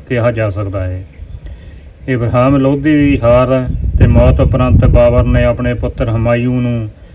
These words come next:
ਆਗਰੇ ਉੱਤੇ ਕਬਜ਼ਾ ਕਰਨ ਲਈ ਭੇਜ ਦਿੱਤਾ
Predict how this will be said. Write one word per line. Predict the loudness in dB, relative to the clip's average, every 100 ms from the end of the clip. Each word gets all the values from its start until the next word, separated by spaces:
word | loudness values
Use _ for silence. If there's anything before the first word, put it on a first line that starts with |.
| -20 -20 -14 -2
ਆਗਰੇ | 0 2 0
ਉੱਤੇ | 0 -2 -2 -2 -6 -10 -18 -16 -10 -6 -4 -2 0 0 -2 -2
ਕਬਜ਼ਾ | -2 0 2
ਕਰਨ | 2 0 -2
ਲਈ | -4
ਭੇਜ | -2 -2 -2
ਦਿੱਤਾ | -4 -2 0 0